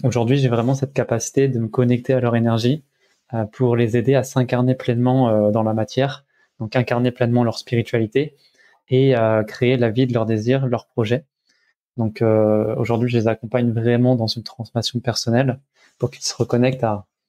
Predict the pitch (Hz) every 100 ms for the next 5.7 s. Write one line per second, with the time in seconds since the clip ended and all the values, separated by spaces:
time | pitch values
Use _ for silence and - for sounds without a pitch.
0 | _ - - 127 120 131 143 123 117 120
1 | 117 - 120 147 113 - _ _ _ _
2 | _ 127 131 131 117 113 120 113 113 135
3 | 143 147 120 131 123 127 135 135 139 123
4 | 139 131 127 - 143 143 127 107 107 107
5 | 110 - 120 104 131 120 104